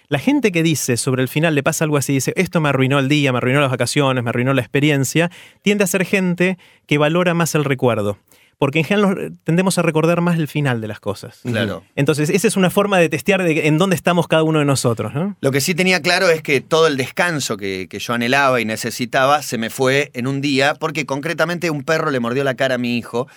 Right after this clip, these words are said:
Speaker 2: Fue un, un pequeño incidente que no trajo ninguna consecuencia mayor, más que el mal momento que, que vivimos. Y una persona ahí también, este, todos hablábamos de, ¿viste? de qué va a pasar ahora, y el perro, y las vacunas, y, y demás.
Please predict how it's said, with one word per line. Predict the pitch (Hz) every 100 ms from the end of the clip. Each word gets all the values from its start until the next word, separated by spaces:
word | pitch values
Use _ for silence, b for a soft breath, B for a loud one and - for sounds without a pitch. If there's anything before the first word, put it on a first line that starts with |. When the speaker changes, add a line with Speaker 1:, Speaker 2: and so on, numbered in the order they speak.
| b
Speaker 2:
Fue | - 160 156 131 117 113
un, | 135 147 156
un | 143 131
pequeño | 123 147 143 123 107 101 104
incidente | 123 120 143 170 156
que | 120
no | 117 139
trajo | - - 135
ninguna | 131 143
consecuencia | 117 107 104 131 117 127
mayor, | 143 160 170 - B B
más | 160 160
que | 151
el | 135
mal | 170
momento | 160 151 131 113 101
que, | 98 95 90 B B B
que | 110
vivimos. | 127 151 123 123 -
Y | 190
una | 247 226
persona | 214 - 220 165
ahí | 165 170
también, | 160 160 170 147 156 127
este, | 113 127 113 104 B B B
todos | 175 170 -
hablábamos | 127 147 143 117 101
de, |
¿viste? | 98 127 98
de | 92
qué | 127
va | 120
a |
pasar | 107 - 147 139 104
ahora, | 120 139 117 101
y | 101
el | 98
perro, | 139 135 117 107
y | 101
las | 95
vacunas, | 95 - 143 131 110 101 -
y, | 101 95 98 -
y | 123
demás. | 131 160 170 196